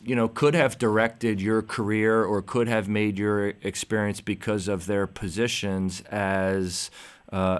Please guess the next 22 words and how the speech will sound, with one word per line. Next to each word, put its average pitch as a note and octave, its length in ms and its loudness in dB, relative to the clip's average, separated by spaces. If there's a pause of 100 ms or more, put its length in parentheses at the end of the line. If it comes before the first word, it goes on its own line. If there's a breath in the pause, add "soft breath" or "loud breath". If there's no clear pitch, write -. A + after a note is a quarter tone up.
as G2 240 -2
great A2 380 2
or G#2 160 4
as F#2+ 160 0
miserable G#2 640 0
as, F#2+ 380 -2
as F#2+ 420 0
possible. F2+ 760 0
And F#2 460 -2
in G#2 200 0
the G#2 60 2
Moyers F#2+ 520 0
and F2+ 160 -6
Coach G#2 280 -6
Dunphy F#2 380 -6
and F2 120 -6
Coach F2+ 320 -4
Chaney, A2 320 0
what F#2 180 0
I'm F#2 140 0
hearing G#2 560 2
is, F2 340 -2